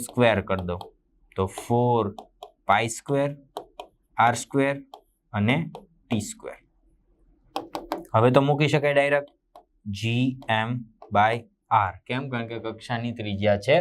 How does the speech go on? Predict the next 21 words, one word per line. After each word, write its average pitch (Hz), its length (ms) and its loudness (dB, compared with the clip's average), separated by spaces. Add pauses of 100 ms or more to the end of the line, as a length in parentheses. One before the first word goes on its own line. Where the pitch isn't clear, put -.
(280)
આર. 104 120 0 (1120)
ઓકે, 117 220 0 (220)
ફોર 117 420 2 (200)
pi 107 260 2
square, 143 320 -2 (680)
આર 101 160 0
square 139 340 0 (1900)
by 113 220 4
ટી - 540 0
સ્ક્વેર. - 280 -8 (1300)
ઓકે, 127 180 6 (580)
મારે 156 240 6
શું 180 180 6
જોઈએ 165 220 4 (100)
છે? 160 100 6 (580)
દળ 131 380 8
જોઈએ 110 300 2
છે 120 160 0
ને, 190 80 2 (920)
કે 120 180 2
દળ 143 220 8